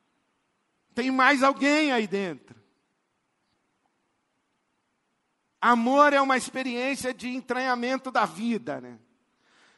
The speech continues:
Você pode se afastar da convivência. Você pode interromper a relação. Mas o que foi vivido, se você realizou a força de uma paixão e amou,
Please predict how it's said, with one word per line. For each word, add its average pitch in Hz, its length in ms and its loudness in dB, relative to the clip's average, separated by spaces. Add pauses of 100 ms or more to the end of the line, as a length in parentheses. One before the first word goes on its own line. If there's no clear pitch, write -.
(120)
Você - 140 -4
pode 269 300 2
se - 80 0
afastar 269 480 2
da 302 120 4
convivência. 285 1040 0 (760)
Você - 160 -4
pode 277 280 4
interromper 277 560 2
a 277 80 8
relação. 285 1080 4 (920)
Mas 240 200 -2
o 269 60 -2
que 277 140 0
foi 339 260 4
vivido, 196 1080 0 (400)
se - 180 -6
você 269 340 2
realizou 285 640 4
a 214 120 6
força 294 500 4
de 226 120 -6
uma 339 200 2
paixão 254 560 0
e 262 80 -2
amou, 269 760 6